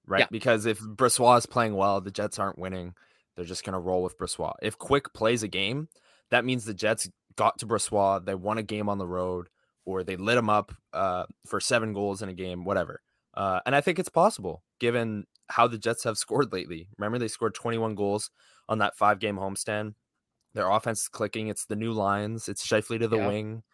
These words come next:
Speaker 1: It's Ehlers, Namestnikov, Wheeler, second line, Nino on the third line. That third line's playing great. Um, we'll touch more on that later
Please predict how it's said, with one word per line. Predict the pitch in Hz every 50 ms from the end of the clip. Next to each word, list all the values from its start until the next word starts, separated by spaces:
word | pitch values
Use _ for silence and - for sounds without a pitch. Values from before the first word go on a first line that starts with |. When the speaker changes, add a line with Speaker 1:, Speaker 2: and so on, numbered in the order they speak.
| _ _ _ _ _ _ -
Speaker 1:
It's | - 104 98 - - - -
Ehlers, | 110 117 120 120 120 - -
Namestnikov, | 110 110 107 - - 113 - 123 107 95
Wheeler, | 92 92 107 107 110 110 110 110 110 113
second | 110 - - 107 - - 110 104
line, | 107 107 107 107 110 110 107 101 95 104
Nino | 110 110 110 110 110 110
on | 110 107
the | 104 98
third | - - 104 101 101 95
line. | 101 98 98 98
That | 92 -
third | - 107 110 104
line's | 101 101 98 -
playing | - 104 95 90
great. | - 98 95 95 95 - _ _ _ _ _ _ _ _ _ -
Um, | 101 101 98 95 92 92 92 90 87 - -
we'll | 110
touch | 104 - 113 - -
more | 113 104 104
on | 104 101
that | 98 90 -
later | 104 104 107 95 92 95 110